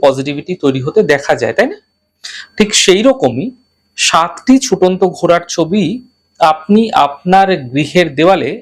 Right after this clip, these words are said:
লাগিয়ে দিচ্ছেন, কিন্তু সেই ছবি আপনাকে কোন নির্দেশ দিচ্ছে, সেটি আপনারা কি পালন করছেন? দেখুন, এই ছবিটি আপনাকে বোঝাচ্ছে যে সূর্য যখন উদয় হচ্ছে,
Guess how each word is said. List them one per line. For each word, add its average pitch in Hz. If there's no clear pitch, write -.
লাগিয়ে 143
দিচ্ছেন, 156
কিন্তু 165
সেই 165
ছবি 180
আপনাকে 160
কোন 185
নির্দেশ 151
দিচ্ছে, 127
সেটি -
আপনারা 185
কি 185
পালন 180
করছেন? 247
দেখুন, 135
এই 165
ছবিটি 180
আপনাকে 165
বোঝাচ্ছে 131
যে 143
সূর্য 175
যখন 202
উদয় 165
হচ্ছে, 170